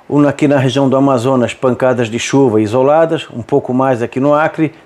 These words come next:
bem isolada em Rondônia. Continua mal distribuída a chuva no Mato Grosso, principalmente a parte leste do estado. Muitas áreas podem passar sem chuva. Pra quem quer fazer tratamento aqui, normalmente de manhã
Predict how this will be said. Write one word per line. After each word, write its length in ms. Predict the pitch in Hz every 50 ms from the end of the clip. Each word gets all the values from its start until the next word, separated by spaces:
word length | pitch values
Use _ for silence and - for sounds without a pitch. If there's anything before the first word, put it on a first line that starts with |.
| _
bem 280 | - 101 139 143 147 147
isolada 500 | 127 113 135 131 123 127 131 131 120 117
em 60 | 117
Rondônia. 580 | 117 147 156 151 131 135 139 143 147 151 147 - - _
Continua 640 | - 160 160 147 - 151 147 147 156 156 151 135 - - - - - _
mal 320 | 107 120 139 156 165 170 165
distribuída 640 | 139 127 - - 135 143 117 127 147 147 123 131
a 20 | 120
chuva 320 | - - 143 143 131 131
no 100 | 127 127
Mato 280 | 131 139 139 - 151 131
Grosso, 360 | 131 139 160 160 - - - -
principalmente 580 | 135 147 156 - - 131 123 131 139 135 -
a 60 | 117
parte 360 | - - 135 131 - - - 123
leste 380 | 123 131 139 135 - - -
do 60 | 113
estado. 420 | 117 - - 135 131 143 147 147 139 - - - - - - -
Muitas 420 | 113 139 143 - 147 135 110 120
áreas 220 | 135 135 127 123
podem 300 | - - 131 135 135 131
passar 400 | 120 - 123 113 - - 131 123
sem 180 | - - 123 110
chuva. 420 | - - 143 156 160 139 156 151 - - - - - - - - -
Pra 140 | - 160 160
quem 180 | - 185 180 170
quer 160 | - 175 -
fazer 320 | - - 151 131 147 156
tratamento 640 | 143 - 143 143 143 - 139 131 139 147 143 - 135
aqui, 220 | 127 - - 147
normalmente 680 | 135 135 156 175 156 151 151 143 135 143 147 143 143 135
de 100 | 120 131
manhã 460 | 127 131 127 123 123 131 143 143 127